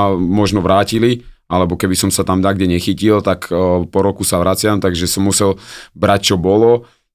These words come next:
Takto som bol postavený pred hotovú vec, ale fakt, že ten servis v tých, tých, e, nemeckých kluboch a myslím si aj v tých zahraničných iných, e,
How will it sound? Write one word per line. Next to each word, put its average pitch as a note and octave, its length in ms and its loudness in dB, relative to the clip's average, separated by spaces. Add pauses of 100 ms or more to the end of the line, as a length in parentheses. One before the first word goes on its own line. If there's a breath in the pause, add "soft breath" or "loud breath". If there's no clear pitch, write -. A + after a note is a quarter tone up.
(140)
Takto G2 520 -2
som G2+ 180 -2
bol G2 160 0
postavený G2 500 0
pred G2 220 0
hotovú G2 400 0
vec, G2 240 0
ale F#2+ 320 0 (260 loud breath)
fakt, G#2 220 0
že F#2+ 80 -4
ten F#2+ 180 -4
servis G#2 600 0
v - 80 -4
tých, F#2+ 120 -2 (200)
tých, - 200 -4 (120)
e, F2 240 0
nemeckých G2 560 0
kluboch G2 480 0
a F2 80 0
myslím F#2 240 -2
si G2 160 -2
aj F#2+ 120 2
v - 120 -8
tých D2+ 80 -6
zahraničných F#2 720 0
iných, G2 360 0 (680 loud breath)
e, E2+ 120 -2